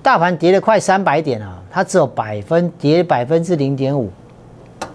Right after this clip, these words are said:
鸿海已经收红 K 了，大跌要收红 K。当然，今天的主要杀盘在哪里？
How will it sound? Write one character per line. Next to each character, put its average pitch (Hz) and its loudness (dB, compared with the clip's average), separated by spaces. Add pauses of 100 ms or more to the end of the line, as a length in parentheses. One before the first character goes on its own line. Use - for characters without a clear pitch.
(3250)
鸿 240 4
海 190 6
已 143 2
经 196 2
收 202 2
红 143 -2
K 151 0
了， 117 -6
大 151 2
跌 123 -6
要 143 0
收 143 -4
红 113 -10
K。 104 -12
当 226 2
然， 202 0
今 220 0
天 220 4
的 196 4
主 135 -4
要 196 4
杀 170 0
盘 131 -6
在 135 -6
哪 110 -10
里？ 104 -12